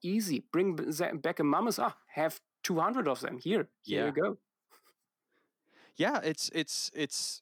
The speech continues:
Speaker 2: it's exciting to think about what that world looks like and could be.
Speaker 1: Yeah.
Speaker 2: I think there's a lot of cool stuff that could happen
Speaker 1: Yeah.
Speaker 2: there.
Speaker 1: It, it, Jurassic World is some, one of these, these f-, uh, movies that fails at world building in a way.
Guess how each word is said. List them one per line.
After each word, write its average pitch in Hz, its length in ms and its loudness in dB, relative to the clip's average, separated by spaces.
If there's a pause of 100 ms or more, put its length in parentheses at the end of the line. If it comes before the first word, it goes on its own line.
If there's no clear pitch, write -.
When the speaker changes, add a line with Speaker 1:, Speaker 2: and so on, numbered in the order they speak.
Speaker 2:
it's 139 240 -4
exciting 156 480 0
to - 100 -8
think 139 240 -6
about 101 320 0
what 107 280 -2
that 110 180 -2
world 95 600 0
looks 101 360 -6
like 85 260 -4
and 80 180 -12
could 101 300 -8
be. 92 300 -6
Speaker 1:
Yeah. - 140 -4 (100)
Speaker 2:
I 110 100 -4
think 120 240 -6
there's 110 140 -6
a 110 40 -4
lot 110 140 0
of 104 60 -4
cool 101 240 -10
stuff - 480 -8
that 92 160 -6
could 92 100 -10
happen 82 300 -6
Speaker 1:
Yeah. - 80 -10
Speaker 2:
there. 151 320 -14
Speaker 1:
It, 165 120 0
it, 165 460 -6
Jurassic 240 380 -2
World 247 220 0
is 214 100 -2
some, - 240 -2
one 220 160 2
of 208 160 -4
these, 196 480 -4
these 175 360 -6 (640)
f-, - 400 -8
uh, 160 300 2 (240)
movies 196 540 0
that 165 180 0
fails 220 560 -2
at 170 120 -2
world 156 520 2
building 127 380 2 (520)
in 143 120 0
a 135 40 0
way. 131 300 0